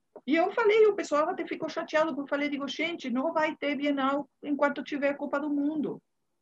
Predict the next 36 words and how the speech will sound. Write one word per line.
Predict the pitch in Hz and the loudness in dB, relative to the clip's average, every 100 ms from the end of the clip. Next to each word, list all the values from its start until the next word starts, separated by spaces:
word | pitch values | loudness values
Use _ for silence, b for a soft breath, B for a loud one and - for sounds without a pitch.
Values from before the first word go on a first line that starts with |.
| _ _ _ _ - | _ _ _ _ 0
Nós | 277 311 | 2 2
estamos | 311 294 311 269 | 0 0 0 0
dentro | 262 277 | 0 0
do | 269 | -2
raio | 214 247 285 302 330 - _ | 2 4 4 0 -6 -12 _
de | 180 233 277 - _ _ _ | 0 2 2 -4 _ _ _
interdição | 233 226 262 262 277 - 233 240 285 - _ | 0 2 2 2 -2 0 2 2 0 -8 _
do, | 220 254 - | 2 4 4
do, | 214 233 | 4 4
do | 233 | 4
estádio | 247 - 254 262 | 0 2 0 0
da | 262 | -2
Fonte | 262 262 285 | -4 -4 -2
Nova. | 262 262 269 - - _ _ | -2 -2 -2 -8 -12 _ _
Não | 247 269 285 294 | 0 4 4 4
vai | 294 285 302 | 2 -2 -2
ter | - 240 240 262 - | -4 -2 -2 -4 -6
Bienal. | 285 254 226 247 240 - _ _ _ _ _ | -2 -2 -2 -4 -6 -12 _ _ _ _ _
Aí | - 320 | 0 0
todo | 330 294 | 0 -2
mundo, | 294 311 | -2 -2
mas, | 359 427 | -2 -2
ah, | 427 | -2
que | |
você | 302 302 | -4 -6
é | 294 | -4
muito | 294 294 | -4 -6
pessimista, | 262 262 233 233 254 262 | -10 -8 -6 -4 -4 -6
que | 233 | -8
não | 240 | -8
sei | 233 | -8
o | |
quê. | - - - | -10 -14 -20
Não, | 392 403 | -16 -10
mas, | 381 330 | -8 -8
gente, | - - 370 392 - 180 | -6 -8 -6 -8 -6 -8